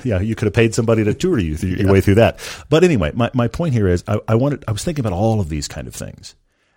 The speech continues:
Speaker 1: and I just thought, so what are core issues I can touch on?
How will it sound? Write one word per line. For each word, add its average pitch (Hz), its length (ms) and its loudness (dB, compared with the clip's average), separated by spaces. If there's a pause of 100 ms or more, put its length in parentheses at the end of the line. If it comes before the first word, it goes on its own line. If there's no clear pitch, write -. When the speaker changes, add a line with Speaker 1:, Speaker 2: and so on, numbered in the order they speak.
Speaker 1:
and 104 140 0
I 98 80 2
just 101 260 -4
thought, 101 240 -2
so 104 160 0
what 120 180 0
are 151 140 -2 (540)
core 123 380 -2
issues 107 380 0
I 92 120 -2
can 82 180 -8
touch - 320 -8
on? 71 360 -8